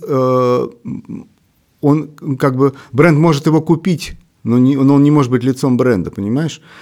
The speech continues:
Условно говоря, э, стал бы я общаться с финансовой организацией, да, которая так себя ведёт.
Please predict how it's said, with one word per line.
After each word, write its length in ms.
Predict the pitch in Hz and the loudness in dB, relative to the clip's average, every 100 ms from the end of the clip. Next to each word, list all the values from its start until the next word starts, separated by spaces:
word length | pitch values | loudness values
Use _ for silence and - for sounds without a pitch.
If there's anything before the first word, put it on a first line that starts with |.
| - - | -14 -4
Условно 280 | 123 160 135 | 2 4 4
говоря, 220 | 131 131 | 2 0
э, 320 | 143 135 143 | -4 -4 -6
стал 280 | 131 180 185 | -2 0 2
бы 100 | 147 | 4
я 140 | 139 | 2
общаться 440 | 135 - 147 147 123 | 2 0 -2 0 -8
с 60 | |
финансовой 500 | - 135 135 123 117 117 | -2 0 0 0 0 0
организацией, 760 | 120 131 139 214 220 - 95 | 2 2 2 0 -4 -8 -6
да, 240 | 98 135 | -2 -4
которая 400 | - 110 131 123 | -4 -2 0 0
так 220 | 120 117 - | 0 -4 -4
себя 280 | 123 113 | -6 -2
ведёт. 520 | 110 135 131 92 - | -2 -2 -2 -6 -6